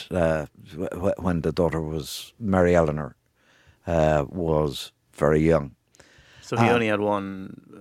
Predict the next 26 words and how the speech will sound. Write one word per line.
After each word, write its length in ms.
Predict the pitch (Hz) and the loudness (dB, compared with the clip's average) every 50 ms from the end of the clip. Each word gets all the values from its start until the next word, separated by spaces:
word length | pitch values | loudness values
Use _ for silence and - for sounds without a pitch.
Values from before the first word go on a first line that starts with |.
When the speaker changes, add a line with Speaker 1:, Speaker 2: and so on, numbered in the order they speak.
| 85 95 | -14 -6
Speaker 2:
uh, 60 | 113 | 0
Speaker 1:
yeah, 240 | 175 165 147 - - | 4 4 4 4 4
Speaker 2:
child? 320 | - 127 107 98 95 - - | 2 2 2 2 0 -2 2
Speaker 1:
only 220 | 139 147 143 139 139 | 4 6 6 6 6
one, 200 | 123 120 120 - | 6 4 4 4
Speaker 2:
One 240 | 131 117 113 107 - | 4 4 6 6 4
Speaker 1:
uh, 60 | 104 | 4
Speaker 2:
heir? 200 | 98 101 - - 90 85 71 80 | 2 0 -4 -6 -10 -12 -4 2
Speaker 1:
only 260 | 117 160 156 147 147 | 2 4 4 6 4
one 220 | 139 131 139 131 113 | 4 6 4 2 4
child. 280 | - 127 113 113 107 | 4 4 6 6 4
And 120 | 156 196 262 | 2 2 2
this 200 | 247 202 - 202 | 0 0 2 6
was 300 | 185 175 170 143 127 147 | 8 8 8 8 6 4
in 160 | 151 139 127 | 2 4 6
the 160 | 131 135 127 | 6 6 4
seventeen 720 | 117 - - - 143 127 104 107 90 110 104 104 101 95 | 4 0 0 4 4 4 6 4 4 6 6 6 4 2
thirties, 460 | - - - 101 95 - - 92 87 - | 2 4 4 6 6 6 4 0 0 0
seventeen 340 | - 95 85 90 85 85 | 0 -2 -2 -2 -4 -6
forties, 500 | 78 - - 82 82 - 87 82 76 - - - | -6 -4 -2 -2 -2 -2 -4 -8 -8 -8 -6 -4
uh, 200 | - 78 92 78 - - | -4 -4 -4 -6 -6 -6
kind 180 | 101 90 82 | -6 -4 -4
of 60 | 85 | -4
thing. 260 | - 95 90 92 104 127 | -2 -2 -2 -2 0 2
One 220 | 165 170 156 151 | 2 2 4 4
heir. 240 | 127 110 95 76 | 6 6 4 4